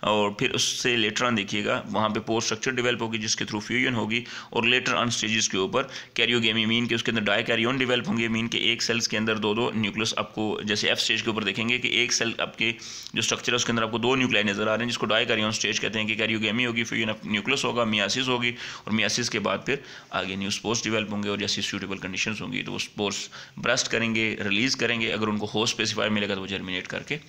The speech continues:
न्यू इंडिविजुअल में ग्रो करेंगे। ये पेनिसिलियम का जनरल एक स्ट्रक्चर है जिसके अंदर endogenous स्पोर्स हैं, मीन के एस्कस स्ट्रक्चर्स के अंदर स्पोर प्रेजेंट हैं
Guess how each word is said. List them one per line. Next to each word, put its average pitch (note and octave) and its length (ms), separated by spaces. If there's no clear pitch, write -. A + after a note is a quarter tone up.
न्यू G#2 160
इंडिविजुअल F2+ 440
में E3 180
ग्रो A#2+ 180
करेंगे। - 500
ये A2+ 120
पेनिसिलियम A#2 460
का A2 220
जनरल G#2 340
एक G2 100
स्ट्रक्चर - 360
है A#2 100
जिसके A2+ 220
अंदर G#2+ 320
endogenous A2 640
स्पोर्स G#2+ 380
हैं, G#2+ 80
मीन G#2 140
के G#2 100
एस्कस - 380
स्ट्रक्चर्स A2 340
के - 100
अंदर A2 140
स्पोर A#2+ 300
प्रेजेंट A2 360
हैं G#2+ 160